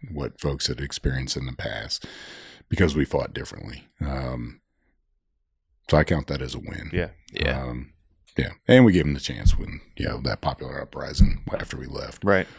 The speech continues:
Speaker 1: So for at least a while, they had that opportunity.
Speaker 2: Right. Do you remember the New York Times article?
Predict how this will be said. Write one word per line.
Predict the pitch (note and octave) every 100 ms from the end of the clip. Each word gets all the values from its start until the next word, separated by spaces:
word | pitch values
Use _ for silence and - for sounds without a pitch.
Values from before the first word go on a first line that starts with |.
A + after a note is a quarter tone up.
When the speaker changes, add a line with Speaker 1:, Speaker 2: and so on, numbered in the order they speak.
| - - _ -
Speaker 1:
So | - - - -
for | C3+
at |
least | B2+ A#2
a | G2+
while, | F#2+ C2+
they | C2 B1+
had | B1+
that | - -
opportunity. | - - - - -
Speaker 2:
Right. | D2+ G1+ _ - - - - - - - - - _ - - -
Do | B2+
you |
remember | C3 G2+ G#2+ A2+
the | F#2+
New | F2+
York | F2+ F2
Times | - C#2+ E2
article? | F#2 G2 A2 A2+